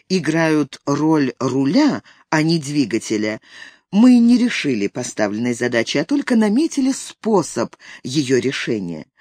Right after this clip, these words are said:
Однако не будем спешить, а посмотрим, нет ли в современной нам науке аналогичной постановки проблемы. Есть. Ясперс предложил свое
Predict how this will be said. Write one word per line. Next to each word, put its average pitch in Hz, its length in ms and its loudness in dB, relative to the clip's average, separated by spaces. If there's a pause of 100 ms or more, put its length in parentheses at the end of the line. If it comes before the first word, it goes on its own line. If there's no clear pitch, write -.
(260)
Однако 185 380 0
не 185 100 0
будем 165 340 -2
спешить, - 720 -2 (240)
а 151 80 0
посмотрим, 160 840 -2 (320)
нет 185 400 2
ли 294 160 4
в - 60 -4
современной 220 720 -2
нам 202 260 0
науке 165 720 -2 (440)
аналогичной 165 1120 0
постановки 269 680 -4
проблемы. 131 580 -6 (580)
Есть. 214 600 -4 (920)
Ясперс 208 1000 2 (260)
предложил 170 920 2
свое 165 800 0